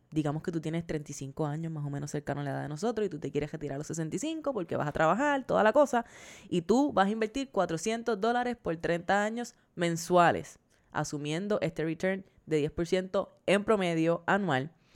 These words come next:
¿Tú sabes cuánto tú vas a tener al final de esos treinta años? Empezando ahora a los treinta y pico de años. Tú vas a tener setecientos noventa y seis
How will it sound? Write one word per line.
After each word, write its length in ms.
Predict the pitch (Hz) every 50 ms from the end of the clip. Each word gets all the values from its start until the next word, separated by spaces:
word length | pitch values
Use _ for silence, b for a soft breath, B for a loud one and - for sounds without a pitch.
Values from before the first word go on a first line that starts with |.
| B B B B B B B B -
¿Tú 120 | 190 190
sabes 180 | 233 240 269 -
cuánto 260 | 294 277 277 285 277
tú 120 | - 262 254
vas 120 | 254 247
a 80 | 240 240
tener 280 | 233 240 233 240 247 254
al 100 | 202 -
final 220 | - 180 170 165
de 60 | 180
esos 140 | 190 208 208
treinta 340 | - 202 202 202 - 208 208
años? 240 | 180 - - - - _ _ -
Empezando 480 | - 180 175 202 190 208 208 247 247
ahora 220 | 220 202 208 214 208
a 20 |
los 100 | 190 185
treinta 220 | - 170 156 147 160
y 20 |
pico 200 | - 156 - 185
de 100 | 175 156
años. 260 | 143 120 - - - _ _ _ _ _ _ _ _ _ _ _ b b b b b -
Tú 100 | 185 185
vas 100 | 180 185
a 60 | 196
tener 240 | 190 202 214 220 -
setecientos 640 | - - 202 170 175 165 170 - 185 180 - - 196
noventa 400 | 190 180 170 165 160 156 - 151
y 60 | 147
seis 320 | - - 147 143 - -